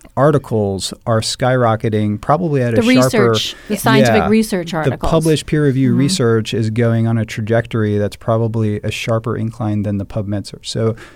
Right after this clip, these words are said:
Speaker 1: so it'll be that science that'll basically help to promote the diet. And, but the influencers were doing it probably before the science. <laughs>
Speaker 2: Jenna Bell, so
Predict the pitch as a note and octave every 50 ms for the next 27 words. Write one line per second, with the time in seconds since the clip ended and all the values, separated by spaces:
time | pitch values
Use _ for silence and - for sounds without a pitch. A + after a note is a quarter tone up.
0 | - - - C3 B2 B2+ B2 - C#3+ D3+ C#3+ C3+ A#2 B2+ C3+ C3 A#2+ B2 A#2+ A#2
1 | A2+ G#2+ G2+ - - - - C3+ C#3+ C#3+ C#3+ B2+ A2+ G#2+ G#2 - - - - -
2 | - A#2 G#2 A2 A2 A2 G#2+ G#2 G#2 G#2+ G#2 G#2+ A#2 A2 G#2+ - A2 G#2+ - -
3 | - - - - B2 A#2 - - - C3+ A#2 - - A2 G#2+ G#2 G2+ G2+ - G2+
4 | F#2+ G#2 G2 G2+ G2+ G2+ G2 G2+ G#2+ G#2 - - G#2 G#2 G2 G#2 A2 - - _
5 | - - - G#2+ C3+ A#2+ - A#2 A2 G#2 - - - - - - - - - _
6 | _ - _ - B2 B2+ C3+ D3+ D#3+ D3 - C#3 B2+ A#2+ A2+ - B2 A2+ A2 A#2
7 | A#2 A2 G#2 G#2 A2+ A2 A2 A2 G#2+ G2 - - A2 A2 G#2+ A2 G#2+ G2 G2+ G2
8 | - G#2 G#2 G#2 G2 F#2+ - - G2 F#2+ F#2+ G2 - - - - - - - -
9 | - - C#4 C4 A#3+ - B3 C4+ - - - D4 C#4+ C4+ C#4 C4 B3+ - - A3
10 | G3 F3+ G#3 G3+ F#3+ F3 D3 B2+ D3 A3 C4+ - - - - B3+ A#3 A3+ A3 G#3
11 | G#3